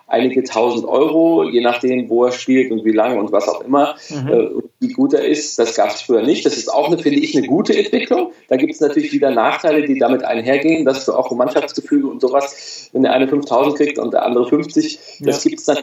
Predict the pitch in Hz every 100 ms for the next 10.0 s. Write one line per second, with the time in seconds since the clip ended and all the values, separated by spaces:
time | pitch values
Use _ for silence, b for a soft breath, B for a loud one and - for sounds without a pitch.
0 | - 151 143 156 147 143 - 131 139 139
1 | - - 135 - 135 143 123 - - 107
2 | 113 - - 220 269 - _ 151 180 185
3 | 180 165 156 151 139 143 151 139 139 127
4 | - 120 - 147 147 151 143 - - 123
5 | 123 123 120 - - 110 110 110 110 104
6 | 104 104 - 127 123 117 110 135 165 147
7 | 147 - 127 127 127 107 - 127 117 117
8 | - 110 123 123 113 120 127 - 135 -
9 | 156 151 143 - 131 - 127 135 131